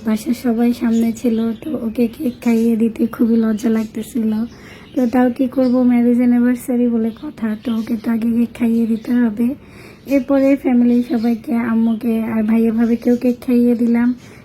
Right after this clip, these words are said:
আসলে ফ্যামিলি ছাড়া কিন্তু আমরা অনেক অসম্পূর্ণ।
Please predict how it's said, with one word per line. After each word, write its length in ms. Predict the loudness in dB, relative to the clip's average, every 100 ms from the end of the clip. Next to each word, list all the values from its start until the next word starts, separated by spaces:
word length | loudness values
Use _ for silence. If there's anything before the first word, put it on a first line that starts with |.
| -4
আসলে 380 | -4 2 2 0
ফ্যামিলি 480 | 0 2 4 4
ছাড়া 300 | 0 0 0
কিন্তু 280 | 2 2 2
আমরা 240 | 2 2 2
অনেক 280 | 0 -2
অসম্পূর্ণ। 840 | -2 -2 2 2 2 0 2 0 -4